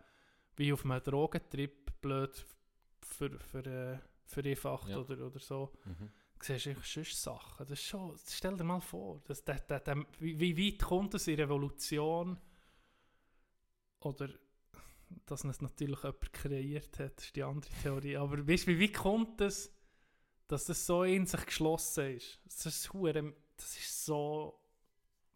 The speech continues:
Speaker 1: krass. So krass.
Speaker 2: Ja.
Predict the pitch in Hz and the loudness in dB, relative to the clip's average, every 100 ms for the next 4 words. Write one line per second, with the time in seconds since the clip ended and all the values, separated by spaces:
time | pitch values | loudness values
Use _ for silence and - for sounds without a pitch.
0 | _ _ - - 143 - - - - - | _ _ -4 -2 -2 -4 -14 -16 -18 -20
1 | - _ _ _ _ _ _ _ _ _ | -20 _ _ _ _ _ _ _ _ _
2 | _ _ _ _ - 139 - - - - | _ _ _ _ -10 -8 -8 -10 -12 -14
3 | - 101 98 | -10 -6 -6